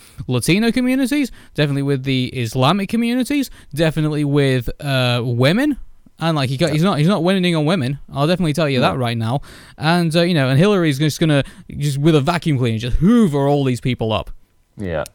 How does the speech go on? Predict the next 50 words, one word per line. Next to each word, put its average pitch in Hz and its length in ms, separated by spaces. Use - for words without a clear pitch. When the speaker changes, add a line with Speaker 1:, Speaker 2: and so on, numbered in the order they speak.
Speaker 1:
And, 123 380
uh, 127 40
and, 123 440
and, - 0
and 139 100
take 147 180
all 123 140
these 113 100
people 113 320
in. 110 140
You 120 80
know, 123 320
Hillary 139 360
or 127 220
Bernie 117 240
Sanders. 110 380
I, 127 200
I - 20
don't 135 160
know 123 60
who's 113 200
gonna 104 160
be. 107 260
You 123 100
know, 113 100
again, 120 240
I'm 127 80
only 123 160
making 117 260
assumptions 113 460
here. 117 180
You 110 100
know, 104 100
based 110 200
on 107 120
what's, 107 200
based 113 200
on 107 60
what's 107 100
going 110 180
on 110 140
now. 107 240
But, - 340
uh, 123 160
you 160 120
know, 156 200
this 185 280
is 147 140
gonna 139 220
be, 131 420